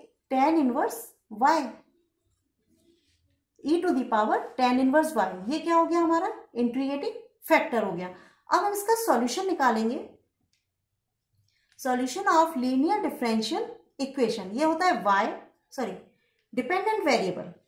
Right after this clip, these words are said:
Dependent variable यहाँ पर change हो गया। जब dy over dx में होता है तो यहाँ dependent variable Y आएगा।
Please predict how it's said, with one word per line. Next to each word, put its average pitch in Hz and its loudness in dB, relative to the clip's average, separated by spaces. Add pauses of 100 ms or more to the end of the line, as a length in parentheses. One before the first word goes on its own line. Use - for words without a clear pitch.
Dependent 349 2
variable 311 4
यहाँ 294 4
पर 415 2
change 302 4
हो 214 -2
गया। 175 -10 (140)
जब 226 -2
dy 233 -2
over 381 4
dx 330 0
में 339 4
होता 330 2
है 359 0
तो 339 -2
यहाँ 247 -2
dependent 214 -4
variable 269 -2
Y 277 2
आएगा। 311 -4